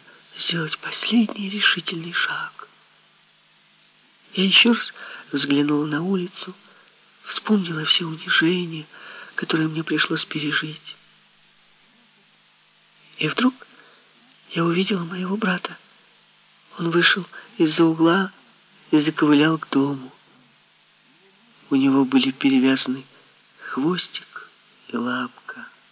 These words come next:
Брат присел рядом со мной на пороге.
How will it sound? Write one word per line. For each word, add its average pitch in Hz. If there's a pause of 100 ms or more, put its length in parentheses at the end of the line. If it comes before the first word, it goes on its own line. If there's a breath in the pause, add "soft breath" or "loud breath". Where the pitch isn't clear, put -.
(2250)
Брат 135 (600 soft breath)
присел 127
рядом 123
со -
мной 123
на 120
пороге. 135